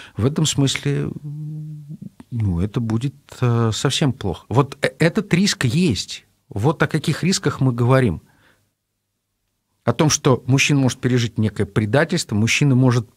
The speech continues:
пережить непонимание, а, а, такое подтапливание. И он боится, на самом деле боится, что, а, его авторитет,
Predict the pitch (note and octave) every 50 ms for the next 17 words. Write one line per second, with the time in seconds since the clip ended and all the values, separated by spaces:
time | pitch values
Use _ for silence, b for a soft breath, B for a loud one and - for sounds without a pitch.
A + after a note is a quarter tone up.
0 | _ - - C3+ C3 D3 D3 C3+ C3+ A#2 - B2+ B2 B2 - C3 C3 C3 C3+ C3
1 | A#2 A2 G#2 F#2 F2+ E2+ - - - F2+ E2+ E2+ E2+ E2+ E2+ E2 D#2+ D#2+ D#2+ E2+
2 | - F2+ F2 F2+ - - - F2+ F2+ G2+ G2+ - G2+ F2+ F2+ B B B B B
3 | B - A2 G#2 - _ - F3+ F#3+ F#3+ F#3+ F#3 F3 E3+ E3 D#3+ D#3 D3 D3 D3
4 | B B B B B B B B B B _ _ _ _ _ - - G2+ G#2+ A#2+
5 | D3 D3 C#3 C#3 D#3 F3+ G#3 G#3 F#3+ - - - A2+ A2+ A2 - - F3+ F3 D#3
6 | B2+ B2 A2+ G#2+ G2+ G#2 A#2+ - G2+ - - - - - - - G#2+ G2 G2+ F#2+
7 | - - G2 F#2+ F#2+ F#2+ G2 G2 G#2 A#2 B2 C#3 C3+ A#2+ - - - - B2+ B2+
8 | C3 - - A#3+ C#4 - -